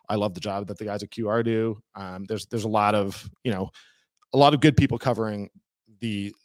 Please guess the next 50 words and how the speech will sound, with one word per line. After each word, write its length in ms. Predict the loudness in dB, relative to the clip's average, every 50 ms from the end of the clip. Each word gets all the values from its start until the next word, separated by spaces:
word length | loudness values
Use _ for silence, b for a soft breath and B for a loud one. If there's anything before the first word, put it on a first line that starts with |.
| _ _ _
the 80 | -12 -8
team 260 | -2 0 0 2 2
in 60 | 0
the 60 | 0 0
league. 240 | 2 2 0 2
But 120 | 4 4 4
I 40 | 4
think 160 | 4 4 4
when 100 | 4 4
it 60 | 6
comes 200 | 6 6 4 4
to 40 | 2
the 60 | 0
C 160 | 2 4 4
F 120 | 4 4 4
L, 160 | 4 4 2
and 80 | 2
it's 100 | 0 -2
been 80 | -4 -6
a 40 | -6
frustration 640 | -4 -4 -6 -4 -4 -2 -2 -2 -2 -2 -4 -6
of 240 | -4 -6 -6 -6 -6
mine, 400 | -6 -6 -4 -4 -4 -6 -8 -12 -14 _ -2
I 180 | 0 0 2
don't 300 | 4 4 4 4 2 0
think, 260 | -4 -6 -6 -6 -6 -10
like, 100 | -10 -4
I 120 | -2 -2
look 160 | 0 0 0
down 180 | 0 0 0 0
at 80 | -2
the 140 | -4 -6 -8
N 100 | -8 -8
F 140 | -6 -4 0
L 180 | 0 0 0 0
and 100 | -4 -6
I 40 |
just 140 | -8 -8 -8
see 100 | -8 -6
the 100 | -6 -6
amount 240 | -6 -6 -6 -6 -8
of 80 | -10 -12 _ _ _ _
daily 340 | -4 -2 0 0 -2 -4 -6
content, 500 | -8 -8 -6 -6 -6 -6 -6 -10 -10 -14 B B B B B B -18
of 100 | -16 -12
daily 300 | -10 -8 -8 -8 -8 -6
talk, 400 | -2 0 2 2 2 0 -4 -8
of 80 | -14 -12
daily 240 | -10 -10 -10 -10
debate 500 | -10 -12 -8 -2 0 0 0 0 -2 -8